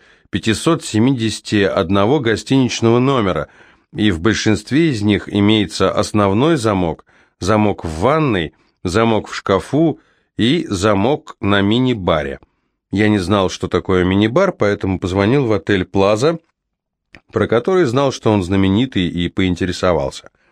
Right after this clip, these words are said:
После этого я уже знал, что такое мини-бар. В Нью-Йорке более трёхсот тысяч автомобилей, не считая двенадцати тысяч ста восьмидесяти семи такси и четырёх тысяч четырёхсот двадцати пяти автобусов.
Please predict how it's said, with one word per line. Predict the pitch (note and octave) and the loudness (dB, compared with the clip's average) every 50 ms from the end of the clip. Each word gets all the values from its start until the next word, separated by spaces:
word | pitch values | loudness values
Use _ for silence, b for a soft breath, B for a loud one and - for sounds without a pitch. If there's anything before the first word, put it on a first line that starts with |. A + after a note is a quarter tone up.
| _ _ _ _ _ _ | _ _ _ _ _ _
После | - G3 G3+ - - D3 | -4 -4 -2 0 0 0
этого | D3+ - - C#3+ C3 | 0 0 0 0 0
я | B2 B2 C3+ C#3+ | 0 2 2 0
уже | C3+ A#2 A2+ B2 A2+ | 0 0 0 -2 -2
знал, | F#2 G2+ F#2+ F2+ F2+ E2+ | 0 2 2 2 2 0
что | - - - - | -2 -6 -4 -2
такое | - - F#2+ - G2 F#2 F#2+ | -2 -2 -2 0 0 0 2
мини-бар. | F#2 F2+ F2+ F2+ F#2 E2 C#2+ C#2 C#2+ C#2 - _ _ _ _ _ _ _ _ _ _ _ _ _ _ - | 2 2 2 2 0 0 -2 -4 -6 -8 -10 _ _ _ _ _ _ _ _ _ _ _ _ _ _ -12
В | - D2+ E2+ | -6 -2 2
Нью-Йорке | A2 A#2 A#2 B2 E3 G3 F#3+ - - - F2 C#2+ - b b b b b b | 2 2 4 2 2 0 -2 -2 -4 -2 -2 -2 -4 b b b b b b
более | b E2 A2 C3 C#3 C#3+ C3 | b 0 2 2 2 2 0
трёхсот | - - A2+ A#2 G#2+ - - - - C3+ A#2+ - _ - | 0 0 0 0 0 0 -2 -2 -2 -2 -2 -2 _ -4
тысяч | - C#3+ C#3 - C3+ A#2+ - | -2 -2 -2 -2 -4 -2 0
автомобилей, | B2 A2 - - B2+ B2 C3+ C3+ C3+ D3 C#3+ G#2+ F2 D#2 D2 b b b b b b b b | -2 -2 0 0 0 2 2 2 2 0 0 0 0 -2 -4 b b b b b b b b
не | - F2+ F#2+ G#2+ A2 | -2 2 2 2 2
считая | - - - - - G#2+ - - D3+ D#3 D3 C#3 A#2 G#2 | 0 -2 -6 -6 -6 -4 -2 0 0 2 2 0 0 -2
двенадцати | E2 E2 E2 G2 A#2 B2 C3 B2 A#2 - - - G#2 | -4 -4 -2 0 2 2 2 0 -2 -4 -6 -6 -6
тысяч | F#2 - - D#3 D3+ - - - - - - - | -6 -4 -2 -4 -4 -4 -6 -10 -12 -12 -10 -12
ста | - - - - B2 B2 | -14 -8 -2 0 0 2
восьмидесяти | A2+ G2+ - - A2+ A#2 A2 G#2 F#2+ - - F#2+ | 0 0 -2 -2 -2 -2 -2 -4 -6 -8 -8 -10
семи | - - - A2 G#2+ G2 | -6 -4 0 0 0 0
такси | - - F#2+ F2 - - - - D#3 E3 F3 E3+ B B B B B B B | 0 -2 -2 -2 -4 -6 -8 -4 -2 -2 -2 -2 B B B B B B B
и | B G2 F#2+ F2 | B -2 -2 -2
четырёх | - - - - A2+ A#2 A2 F#2 - | -4 -4 -2 0 2 2 2 0 -2
тысяч | - - D#3+ - - G2 F2 - - | -4 -4 -2 -2 -2 -6 -10 -10 -14
четырёхсот | - - - - F#2 G2+ G2 - - - C#3+ C#3+ A#2+ | -16 -12 -8 -4 -2 -2 -2 -2 -2 -2 -2 -2 -2
двадцати | G2 G2+ G2 E2 - - - C3 A#2+ | -2 -4 -4 -4 -6 -10 -8 -6 -6
пяти | - G2+ - - B2 | -6 -6 -2 0 0
автобусов. | B2 G#2+ - - - G2+ E2 C#2 C#2 - - - - _ | 0 0 0 0 0 0 0 -2 -4 -10 -12 -16 -20 _